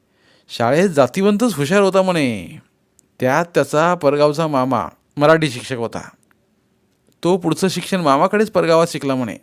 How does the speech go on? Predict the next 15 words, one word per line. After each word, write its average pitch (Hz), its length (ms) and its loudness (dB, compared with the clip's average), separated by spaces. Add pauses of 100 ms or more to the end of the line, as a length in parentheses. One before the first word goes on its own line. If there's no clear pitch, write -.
(1400)
अशी 123 260 -6
नामदेवानं 123 520 -2
पुस्ती 113 360 -10
जोडली. 82 340 -10 (680)
पुन्हा 143 240 -2
नामदेव 131 320 -2
म्हणाला, 98 280 -10 (1500)
"तशी 165 540 -6
त्यानं 147 380 -4
चार 117 200 -2
पाच 143 340 -4
ठिकाणी 151 340 -4
कंत्राटी 139 460 -4
नोकरी 151 320 -4
केली, 160 440 -4